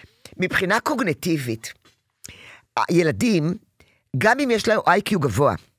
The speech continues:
וזה מוכר לי, כי גם, אה, יש לי את זה בבית, יש לי ילדה שבגיל ארבע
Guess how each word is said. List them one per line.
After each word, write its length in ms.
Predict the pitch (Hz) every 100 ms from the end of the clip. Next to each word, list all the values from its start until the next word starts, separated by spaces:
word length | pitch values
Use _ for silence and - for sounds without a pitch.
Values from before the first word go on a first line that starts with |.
| _ _ -
וזה 280 | 92 123 147
מוכר 360 | 127 - 160 165
לי, 140 | 185
כי 140 | -
גם, 220 | 123 107 101 -
אה, 60 |
יש 260 | 104 123 156
לי 60 |
את 60 | 127
זה 80 | 117
בבית, 320 | 104 123 120
יש 120 | -
לי 60 | 170
ילדה 260 | 120 147
שבגיל 360 | 160 147 120 135
ארבע 300 | 131 143 147